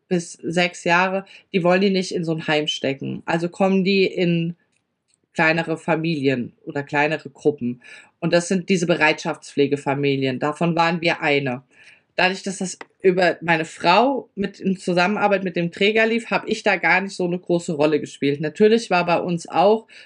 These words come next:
vom Kreisjugendamt jemand zu Hause und hat unser Haus auf den Kopf gestellt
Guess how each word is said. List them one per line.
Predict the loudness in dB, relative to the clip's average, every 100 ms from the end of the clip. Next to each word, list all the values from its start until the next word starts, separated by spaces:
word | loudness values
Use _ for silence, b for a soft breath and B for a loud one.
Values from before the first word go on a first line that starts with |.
| B
vom | -2 -2 -2
Kreisjugendamt | 0 2 2 -2 -2 0 -2 -2 -2 -2 -2 -4
jemand | -2 0 -2
zu | -4 -2
Hause | 4 4 4 0
und | 0
hat | -4 -4
unser | -4 -4 2
Haus | 4 4 2
auf | -2 -2 -2
den |
Kopf | -2 -2 -2
gestellt | -6 -4 0 2 0